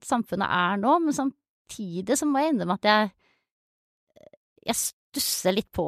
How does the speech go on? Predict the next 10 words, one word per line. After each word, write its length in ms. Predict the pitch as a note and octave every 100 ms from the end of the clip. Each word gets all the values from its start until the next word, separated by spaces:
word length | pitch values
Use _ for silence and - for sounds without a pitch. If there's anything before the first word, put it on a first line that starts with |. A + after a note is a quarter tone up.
| D#3
det. 140 | G3 D4
Jeg 80 | _ _ -
tenker 340 | D3+ D#3 - D3+ -
kanskje 540 | D#3 D#3+ D3+ - D3+
at, 300 | - _ - _ _ _ _ _ _ - -
eh, 760 | E3+ E3+ E3 D#3+ D#3 D3 A2 - - -
at 140 | -
dette 160 | A3 G3+
ikke 160 | F3+ F#3
harmo-, 320 | F3 F3+